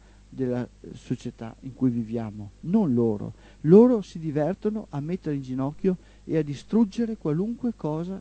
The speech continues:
venga costruita, qualunque tentativo di espansione degli individui. Loro sono dei cani da guardia del cristianesimo, pertanto vanno soltanto disprezzati. Io ne ho già visti uno, l'ho messo anche a fuoco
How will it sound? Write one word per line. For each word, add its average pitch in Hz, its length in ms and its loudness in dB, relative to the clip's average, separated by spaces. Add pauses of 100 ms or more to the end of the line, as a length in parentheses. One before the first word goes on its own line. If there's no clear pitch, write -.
(100)
venga 175 460 -6
costruita, 143 680 -8 (460)
qualunque 196 560 4
tentativo 196 880 0
di 180 100 -4
espansione 175 600 -4
degli 185 200 0
individui. 139 600 -4 (420)
Loro 180 280 4
sono 190 400 0
dei 139 280 -4
cani 180 500 -2
da 135 140 0
guardia 131 680 -4 (500)
del 156 580 -2
cristianesimo, 107 960 -8 (540)
pertanto 147 680 -2
vanno 156 400 -4
soltanto 170 840 -6
disprezzati. 170 840 -8
Io 190 160 -2
ne 156 60 -2
ho 135 60 -2
già 135 120 0
visti 143 300 -4
uno, 180 480 -4
l'ho 151 140 -8
messo 151 300 -10
anche 139 260 -4
a 113 40 -8
fuoco 123 540 0